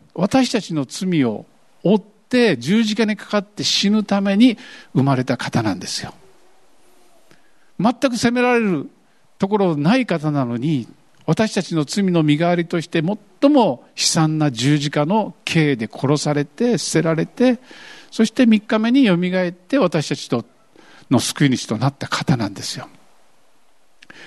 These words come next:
で、そのことを思っていくときにね、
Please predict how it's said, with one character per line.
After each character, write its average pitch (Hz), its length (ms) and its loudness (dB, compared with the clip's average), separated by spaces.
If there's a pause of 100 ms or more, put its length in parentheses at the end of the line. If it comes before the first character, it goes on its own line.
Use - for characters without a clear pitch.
(520)
で、 127 120 0
そ 175 200 0
の 269 120 6
こ 294 120 2
と 220 140 0
を 151 60 4
思 143 160 2
っ 160 40 0
て - 240 -8
い 110 60 -2
く - 160 -20
と - 140 -2
き 107 120 -6
に 98 120 -6
ね、 147 280 -2